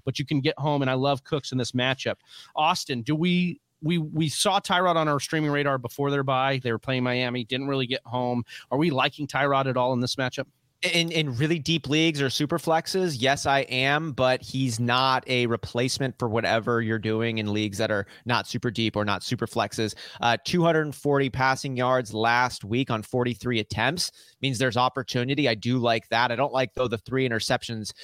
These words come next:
Speaker 2: that he had last week. Now, this is the most amount of interceptions that Tyrod Taylor has thrown in his last five years of football, but to be fair, he hasn't played a whole lot of football during that last five-year stretch.
Speaker 1: <laughs>
Speaker 2: It breathes some life into this depressed team, but let's not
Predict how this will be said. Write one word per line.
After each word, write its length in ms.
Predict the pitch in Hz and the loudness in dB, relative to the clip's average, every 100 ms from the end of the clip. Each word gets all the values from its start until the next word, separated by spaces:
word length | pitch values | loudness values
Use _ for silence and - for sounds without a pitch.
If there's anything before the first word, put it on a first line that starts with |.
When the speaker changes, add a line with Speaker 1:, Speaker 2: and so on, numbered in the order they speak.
| - - | -12 -2
Speaker 2:
that 160 | 120 | 0
he 160 | 107 131 | 0 -2
had 340 | 123 135 123 | 2 2 2
last 400 | 113 117 113 104 | 2 2 0 -2
week. 480 | 101 104 147 135 - - - | -6 0 2 0 -4 -10 0
Now, 160 | 151 | 2
this 220 | 143 185 226 | 2 0 -2
is 80 | |
the 100 | 160 | -2
most 440 | 139 139 160 - - _ | 0 0 0 -2 -18 _
amount 200 | 143 143 | 0 0
of 60 | 131 | 2
interceptions 580 | 139 120 151 165 - 120 | -2 0 0 0 -4 -4
that 160 | 117 | -4
Tyrod 200 | - 123 | 0 0
Taylor 240 | 110 127 117 | 0 0 0
has 160 | 117 | -2
thrown 280 | - 123 127 | 0 0 0
in 80 | 117 | 0
his 160 | 110 110 | -2 0
last 240 | 107 - - | -2 -4 -2
five 300 | 117 131 110 | 0 2 0
years 420 | 120 131 147 123 | -2 0 0 0
of 220 | 117 107 | -2 0
football, 480 | 135 151 180 214 214 - - | -2 0 2 2 0 -6 -10
but 100 | - | -4
to 60 | |
be 80 | 131 | -2
fair, 240 | 131 135 | 0 2
he 60 | 131 | 2
hasn't 260 | 120 113 - | 0 -4 -4
played 320 | 120 120 113 | 0 2 2
a 80 | 104 | 0
whole 240 | 110 104 | 0 0
lot 180 | 104 101 | 0 -2
of 80 | - | -4
football 420 | 113 101 98 92 - _ | -6 -2 -2 -2 -10 _
during 300 | 117 107 104 | -2 -2 -2
that 200 | 104 87 | -2 0
last 260 | 101 95 - | -2 -2 -4
five-year 560 | 104 98 98 104 98 | -2 -2 -2 -4 -4
stretch. 400 | 101 - 120 113 - | -2 0 0 0 -8
Speaker 1:
<laughs> 140 | - | -6
Speaker 2:
It 140 | 147 151 | -4 2
breathes 320 | 175 208 - | 2 2 -2
some 300 | - 156 165 | 0 0 2
life 360 | 156 175 214 | 2 2 0
into 200 | 156 147 143 | -4 -4 -4
this 140 | 143 | -4
depressed 420 | - - 143 - | -6 -2 -2 -2
team, 240 | - 180 180 | -6 -4 -2
but 180 | 131 - | -2 -2
let's 140 | 127 _ _ - | -4 _ _ -10
not 280 | 123 110 98 | -2 -2 -2